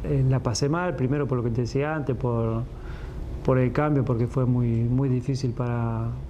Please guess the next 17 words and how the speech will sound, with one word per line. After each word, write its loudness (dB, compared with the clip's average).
para 2
nosotros 0
el 0
cambio, 0
y 2
yo, 0
yo 2
la 6
verdad 2
que, 2
que 4
me 6
afecta 2
mucho 2
mi 2
estado 0
de, 0